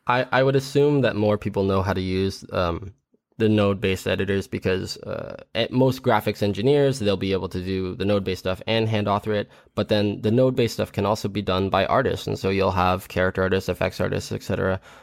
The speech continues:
um, all able to author, you know, significantly complex,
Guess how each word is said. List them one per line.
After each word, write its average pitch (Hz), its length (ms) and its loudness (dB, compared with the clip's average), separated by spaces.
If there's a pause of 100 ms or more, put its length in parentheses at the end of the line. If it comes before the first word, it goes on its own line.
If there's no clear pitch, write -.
(140)
um, 85 380 -4 (240)
all 98 320 4
able 104 300 0
to 98 380 -2
author, 95 540 0 (240)
you - 80 -4
know, 95 300 0 (320)
significantly 92 880 -4
complex, 92 680 0